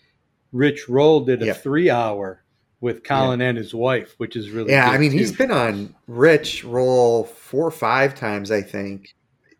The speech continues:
Speaker 2: Um,
Speaker 1: Five times.
Speaker 2: this
Speaker 1: Yeah,
Speaker 2: was his
Speaker 1: this was
Speaker 2: fifth.
Speaker 1: his
Speaker 2: Okay,
Speaker 1: fifth.
Speaker 2: yeah, 'cause he's a fascinating guy. He's younger, um, than we are, you know, probably mid-thirties, I would say, at this
Speaker 1: <laughs>
Speaker 2: point, thirty-six maybe.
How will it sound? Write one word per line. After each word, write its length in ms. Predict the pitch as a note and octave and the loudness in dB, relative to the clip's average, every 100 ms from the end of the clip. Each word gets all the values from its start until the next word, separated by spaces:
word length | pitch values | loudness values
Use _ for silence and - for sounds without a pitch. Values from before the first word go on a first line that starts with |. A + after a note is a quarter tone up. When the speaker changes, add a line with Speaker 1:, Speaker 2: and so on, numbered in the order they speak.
| - | -6
Speaker 2:
Um, 400 | B2 A2 G#2 G2+ | -4 -2 -2 0
Speaker 1:
Five 220 | B2+ B2+ | 0 0
times. 420 | C3 A#2+ G2+ - _ _ _ _ _ - | -2 -4 -6 -16 _ _ _ _ _ -2
Speaker 2:
this 200 | A#2+ B2 | 0 2
Speaker 1:
Yeah, 60 | C#3 | 2
Speaker 2:
was 80 | |
his 100 | A#2 | 0
Speaker 1:
this 80 | - | 2
was 80 | C#3 B2 | 2 2
Speaker 2:
fifth. 0 | A2+ | 0
Speaker 1:
his 100 | C3+ | 2
Speaker 2:
Okay, 100 | G#2 | 4
Speaker 1:
fifth. 80 | A2 | 4
Speaker 2:
yeah, 260 | A#2+ G#2+ | 2 0
'cause 380 | - C#3 - - _ _ _ _ | 2 0 0 -10 _ _ _ _
he's 280 | - G#3+ G3+ | -2 0 2
a 60 | |
fascinating 680 | F3 - D#3 F3 F#3 E3 E3 | 0 2 2 2 0 -2 -2
guy. 340 | C#3+ A#2 A#2 A#2 | -2 -2 -2 -4
He's 360 | A2+ A2 - - _ _ _ _ _ _ _ - | -6 -8 -12 -16 _ _ _ _ _ _ _ -8
younger, 720 | C3+ C3+ C3+ C#3+ C3 B2+ B2 _ _ _ _ B2+ | 0 0 4 4 4 0 -6 _ _ _ _ -4
um, 520 | A2 G#2 G#2 G2+ - _ | -4 -4 -8 -14 -20 _
than 240 | A#2+ A#2 G#2+ | -6 -6 0
we 180 | D3 B2+ | 2 2
are, 420 | G2+ G2 A#2+ - _ _ _ | 0 -4 -10 -12 _ _ _
you 100 | A#2 | -6
know, 140 | A2 | -6
probably 260 | G#2+ C3+ A#2 | -4 -4 -4
mid-thirties, 680 | A2 A#2 A#2 A#2 A2 G#2 G2+ | -4 -8 -4 -2 -2 -2 -2
I 80 | G#2+ | -2
would 160 | G#2 | -2
say, 260 | - A2+ G2 | -4 -2 -2
at 240 | G2 A2 | -4 -6
this 180 | G#2+ G#2+ | -4 -6
Speaker 1:
<laughs> 120 | - | -6
Speaker 2:
point, 180 | A2 G2+ | -10 -8
thirty-six 540 | A2+ G#2+ G#2 A2+ G#2+ - | -6 -6 -8 -8 -8 -8
maybe. 480 | G#2+ G#2+ A2 G#2+ | -6 -4 -6 -8